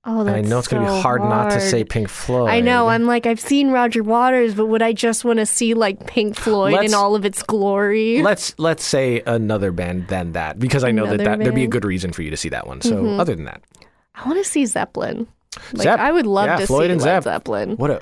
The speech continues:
Speaker 2: could you imagine the, the headliner? Like,
Speaker 1: Oh my
Speaker 2: <laughs> the, the double,
Speaker 1: gosh.
Speaker 2: the double header headliner, a Zepp Floyd show.
Speaker 1: I think, I think I would die.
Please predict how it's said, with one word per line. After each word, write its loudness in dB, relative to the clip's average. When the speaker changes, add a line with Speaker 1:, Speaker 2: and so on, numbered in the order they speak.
Speaker 2:
could -4
you 0
imagine -2
the, -2
the -6
headliner? -6
Like, -6
Speaker 1:
Oh -14
my -2
Speaker 2:
<laughs> -8
the, 0
the -2
double, 0
Speaker 1:
gosh. -16
Speaker 2:
the -2
double 0
header -2
headliner, -2
a -4
Zepp -4
Floyd -4
show. 0
Speaker 1:
I 2
think, 0
I 2
think -2
I 0
would -4
die. -4